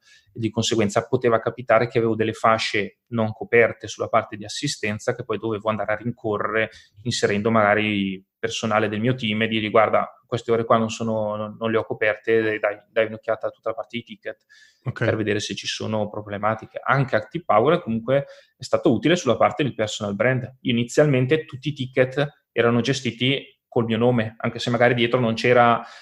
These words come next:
Speaker 1: non c'ero io, ma c'era un mio collaboratore che si occupava proprio, eh, della parte più tecnica, perché io ovviamente non posso seguire cinquecentomila tipologie di task diverse.
Speaker 2: Chiaro.
Speaker 1: E quindi una parte sono delegata, però sempre per il discorso del branding,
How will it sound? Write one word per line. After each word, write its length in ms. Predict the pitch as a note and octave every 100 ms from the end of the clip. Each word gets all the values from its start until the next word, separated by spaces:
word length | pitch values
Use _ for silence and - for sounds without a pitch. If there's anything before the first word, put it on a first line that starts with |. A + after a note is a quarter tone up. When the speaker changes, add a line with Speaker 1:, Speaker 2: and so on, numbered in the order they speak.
| -
Speaker 1:
non 140 | B2+ A#2+
c'ero 260 | - B2+
io, 240 | C#3 A#2 C3
ma 80 | A#2+
c'era 320 | - G#2+ A2+
un 320 | A2 A#2 A2 A2
mio 160 | A#2
collaboratore 720 | A#2 G#2+ G2+ A#2 C3 G2+ G#2
che 100 | G2+
si 120 | - -
occupava 440 | - G2+ G#2 G#2+
proprio, 540 | - G2+ G#2 G#2 G2+ _ - _ _
eh, 400 | A#2+ G#2 G2 F#2+ G2
della 260 | G#2 G#2
parte 280 | G2+ G2 G#2
più 120 | G2
tecnica, 420 | G2+ A2 G#2+ G2
perché 220 | G#2 A2 A2+
io 140 | A2+
ovviamente 400 | A#2 A#2 A2+ A#2
non 240 | A2+ A#2+
posso 680 | A#2 G2+ - - G#2+ G#2 - _
seguire 880 | - G2 G2 G2 G2 G2 F#2+ - _
cinquecentomila 1120 | - - G#2+ - G2+ G#2 G#2 G#2 G#2 G2+ - _
tipologie 360 | G2+ G#2 G#2
di 120 | G#2 G2+
task 360 | G2+ - -
diverse. 460 | G#2 G#2+ G#2 G2+ -
Speaker 2:
Chiaro. 320 | A#2+ G#2 G#2
Speaker 1:
E 120 | -
quindi 380 | - F#2+ F#2+ F#2 F#2
una 180 | A#2 A#2
parte 300 | G#2+ - A2
sono 220 | A#2 A2
delegata, 560 | A2+ D#3+ B2+ G2 E3
però 160 | - A2+
sempre 440 | - C3 A#2+ A#2
per 120 | A2+ G#2+
il 80 |
discorso 680 | G2+ A2 - A#2 A2+ - G#2
del 200 | G2 G#2+
branding, 640 | B2 A2+ G#2 G#2 A#2+ A#2